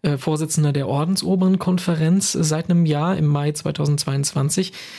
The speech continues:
haben Sie das angetreten. Ähm, mich interessiert einerseits, hat sich da in Ihrem, also auf beiden Positionen, hat sich da in Ihrem Kopf, in Ihrem Selbstverständnis, im Miteinander mit den anderen was verändert?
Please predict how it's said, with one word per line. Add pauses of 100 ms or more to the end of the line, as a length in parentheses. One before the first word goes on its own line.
(120)
haben
Sie
das
angetreten. (380)
Ähm,
mich
interessiert (480)
einerseits, (360)
hat
sich
da
in
Ihrem,
also
auf
beiden
Positionen, (320)
hat
sich
da
in
Ihrem
Kopf,
in
Ihrem
Selbstverständnis,
im
Miteinander
mit
den
anderen
was
verändert?